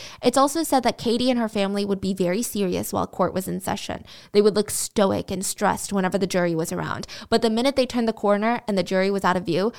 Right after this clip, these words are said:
they would shuffle out laughing and giggling and joking.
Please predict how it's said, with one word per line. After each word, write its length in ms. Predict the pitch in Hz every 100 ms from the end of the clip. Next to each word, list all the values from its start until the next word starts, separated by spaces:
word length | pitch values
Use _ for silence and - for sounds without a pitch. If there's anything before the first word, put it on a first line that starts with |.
| - -
they 120 | 220
would 140 | 208
shuffle 380 | - 233 233 240
out 240 | 208 185
laughing 480 | 202 180 196 190 185
and 120 | 175
giggling 400 | 185 180 185 180
and 140 | 165 165
joking. 520 | 160 123 - -